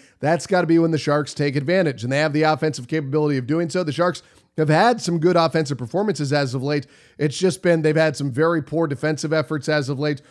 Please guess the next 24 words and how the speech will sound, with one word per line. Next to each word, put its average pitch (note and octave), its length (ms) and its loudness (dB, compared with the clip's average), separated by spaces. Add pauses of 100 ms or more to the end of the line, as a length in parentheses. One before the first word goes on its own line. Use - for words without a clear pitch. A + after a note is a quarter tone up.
(160)
or E3 180 2
they E3 140 0
just D#3 200 -4
have D3+ 100 -4
not D#3 320 -2
been D#3+ 160 2
able D3+ 180 0
to D3 80 -4
be C#3+ 100 -2
sharp D#3 360 -2
enough D3 220 0
to C#3+ 60 -10
completely D3 580 -4 (260)
take F3+ 200 0
advantage D#3 440 0
of C3+ 80 -4
situations C#3+ 680 -2
that B2+ 120 -4
have A#2 80 -6
been A#2+ 120 -6
given E3+ 240 -2
to E3 60 -6
them. D#3 220 2
You C3+ 160 -4